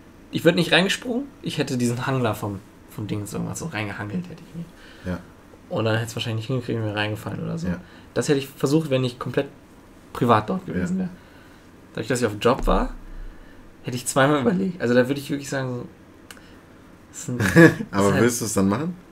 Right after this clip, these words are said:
Speaker 1: Ich weiß es nicht. Ich glaube, auf dem Job hätte
Speaker 2: Kommt
Speaker 1: ich's
Speaker 2: auf
Speaker 1: nicht
Speaker 2: den
Speaker 1: getan.
Speaker 2: Job auch an, ne?
Speaker 1: Ich, ich hätte es echt nicht getan, wahrscheinlich bei dem Job.
Speaker 2: Aber es kommt doch auf den Job an.
Speaker 1: Ah ja, also
Speaker 2: Sagen wir mal jetzt, sagen wir mal, das wäre jetzt, äh, äh,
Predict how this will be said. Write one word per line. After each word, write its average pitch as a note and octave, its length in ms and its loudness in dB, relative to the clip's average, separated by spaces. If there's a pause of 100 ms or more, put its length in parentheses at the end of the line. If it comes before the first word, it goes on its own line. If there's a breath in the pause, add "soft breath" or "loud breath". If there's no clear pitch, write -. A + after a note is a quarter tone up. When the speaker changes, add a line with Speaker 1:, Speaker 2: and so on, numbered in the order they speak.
(220)
Speaker 1:
Ich - 120 -8
weiß E3 160 4
es B2 180 0
nicht. A#2+ 200 -6
Ich - 100 -10
glaube, D3+ 240 4
auf D3 160 -4
dem C#3 160 2
Job D3+ 180 4
hätte E3 140 4
Speaker 2:
Kommt D3 140 8
Speaker 1:
ich's D3 100 8
Speaker 2:
auf - 40 -10
Speaker 1:
nicht C3 100 6
Speaker 2:
den C3 40 6
Speaker 1:
getan. F#3 160 8
Speaker 2:
Job G#2 140 6
auch F2+ 40 -2
an, E2+ 160 0
ne? C#3 120 -2 (320)
Speaker 1:
Ich, - 180 -6
ich D#3 160 0
hätte F3+ 120 2
es - 100 -10
echt - 220 -4
nicht D#3+ 140 2
getan, D3+ 340 2
wahrscheinlich - 360 -4
bei - 80 -6
dem A2+ 100 -2
Job. - 220 -4
Speaker 2:
Aber F2 100 -8
es E2+ 120 -10
kommt F#2+ 180 -4
doch F#2 80 -4
auf F2+ 140 -8
den F2+ 100 -6
Job G2 220 -4
an. - 80 -14 (1300 loud breath)
Speaker 1:
Ah A#2 140 0
ja, A#2 540 2
also G#2+ 160 0
Speaker 2:
Sagen G2 140 6
wir A2+ 80 6
mal A2+ 160 6
jetzt, A2 140 2
sagen A2+ 160 4
wir A2+ 60 2
mal, A2 100 4
das F#2+ 160 -2
wäre G2+ 100 6
jetzt, G2 240 -2
äh, E2+ 400 -2 (1160 loud breath)
äh, E2 640 -6